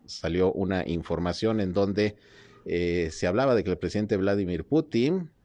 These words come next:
eh, dijo dispuesto a mandar a gente de su gobierno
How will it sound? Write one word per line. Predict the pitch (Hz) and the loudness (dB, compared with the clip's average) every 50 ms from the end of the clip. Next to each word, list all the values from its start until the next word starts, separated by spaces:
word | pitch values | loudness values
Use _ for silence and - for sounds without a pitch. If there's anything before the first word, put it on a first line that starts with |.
| _ _ - | _ _ -6
eh, | 80 82 82 80 78 80 78 76 - - | -4 -2 -2 0 0 -2 -2 -4 -4 -4
dijo | 92 98 101 113 104 | -4 -2 0 0 0
dispuesto | 92 82 - - 135 156 147 - - 117 110 | 0 -2 -2 -2 -2 -2 -2 0 -2 0 0
a | 101 | 0
mandar | 87 90 85 85 90 98 98 104 101 101 - - | -2 -2 -4 -2 0 2 2 0 0 -2 -8 -10
a | 92 80 80 80 76 76 76 80 - | -6 -6 -4 -4 -4 -6 -6 -8 -6
gente | - 98 98 98 - 95 | -4 -4 -4 -2 -2 -2
de | 92 | -2
su | 87 - 95 | -2 -2 -2
gobierno | 92 101 95 110 117 113 110 107 110 113 113 | -2 0 2 4 4 4 4 2 0 0 -2